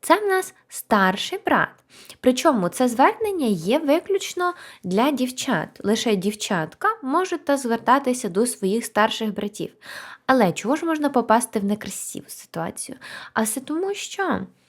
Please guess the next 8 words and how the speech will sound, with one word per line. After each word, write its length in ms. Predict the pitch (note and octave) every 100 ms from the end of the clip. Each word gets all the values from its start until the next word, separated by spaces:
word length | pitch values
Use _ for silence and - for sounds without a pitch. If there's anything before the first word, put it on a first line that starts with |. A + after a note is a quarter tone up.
| _ _ -
як 260 | D#4 G4
сленг, 680 | - - E4 B3 G3 C#4+ -
розмовний 540 | - C#4 C4 B3 A3+
варіант, 480 | G3 G3 F3 - G#3+ - - -
це 280 | - - D4+
слово 680 | - - G#4+ F4 G3 D#3+ E3 - -
використовується 1120 | G3+ G#3 G3+ F3+ F#3 - C4+ E4+ B3+ A3 A3 E3+
також 680 | - E3+ F#3+ - E4+ -